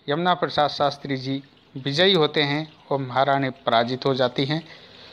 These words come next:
उन्नीस सौ इक्यानवे में चुनाव लड़ते हैं, फिर वो हार जाते हैं। इस बार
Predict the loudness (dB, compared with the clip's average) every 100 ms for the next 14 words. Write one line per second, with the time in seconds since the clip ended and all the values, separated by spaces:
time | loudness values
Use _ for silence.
0 | -20 -20 -20 -20 -20 -20 -20 -20 -4 2
1 | 4 6 4 4 4 2 2 0 -2 -2
2 | 0 2 0 -2 -10 -10 -10 -18 _ _
3 | _ _ _ _ _ _ -20 -20 -10 -2
4 | 2 2 4 2 0 -4 -14 _ _ _
5 | -14 -2 2 2 2 2 4 2 2 2
6 | 2 -4 -8 _ -20 -20 -20 -8 -6 2
7 | 4 4 2